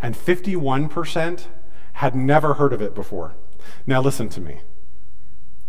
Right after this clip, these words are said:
If fifty-one percent of our churches haven't heard of the Great Commission because it's fifty-one percent of Preston's who's a brand new Christian over the last two years and hasn't ever really bumped into this before, awesome.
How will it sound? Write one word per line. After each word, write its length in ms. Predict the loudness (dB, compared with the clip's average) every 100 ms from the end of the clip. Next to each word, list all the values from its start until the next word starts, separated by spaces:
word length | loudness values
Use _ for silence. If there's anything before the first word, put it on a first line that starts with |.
| 0 0 -2 -2 -2
If 100 | 0
fifty-one 340 | 0 2 2
percent 300 | 2 2 2
of 80 | 2
our 100 | 2
churches 460 | 2 0 2 2 0
haven't 280 | 0 0 0
heard 160 | -2
of 40 | 0
the 60 |
Great 200 | 0 0
Commission 400 | 0 -2 -2 0
because 240 | 0 0 -2
it's 160 | -2
fifty-one 440 | 0 0 0 0 0
percent 300 | -2 -2 -2
of 100 | 0
Preston's 680 | 0 0 0 0 0 0 0 0 0 0 0 -2 0
who's 280 | 0 0
a 120 | 0 -2
brand 380 | 0 2 4
new 120 | 4 2
Christian 380 | 2 0 0
over 120 | 0 2
the 60 |
last 300 | 2 2 2
two 100 | 0
years 400 | 0 0 0 0
and 120 | 0
hasn't 260 | 0 0 0
ever 140 | 0
really 220 | 0 0 0
bumped 260 | 0 0
into 200 | 0 0
this 200 | 0 -2
before, 400 | -2 -2 0 0 0 -2 -2 0
awesome. 540 | 0 0 0 -2 -2